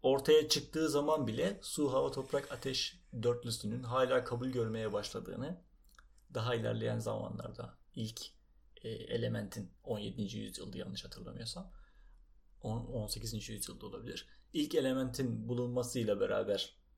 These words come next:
daha sonraki elementler cetvelin hale yeni şeyler de ekleniyor. E, ce-, cetvele daha iki bin on altı yılında iki ta-, dört tane, iki bin on altı dört tane daha ele-,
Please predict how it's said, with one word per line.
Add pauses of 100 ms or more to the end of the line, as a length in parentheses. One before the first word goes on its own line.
(300)
daha
sonraki
elementler
cetvelin
hale
yeni
şeyler
de
ekleniyor.
E,
ce-,
cetvele
daha
iki
bin
on
altı
yılında
iki
ta-, (100)
dört
tane,
iki
bin
on (160)
altı
dört
tane
daha
ele-,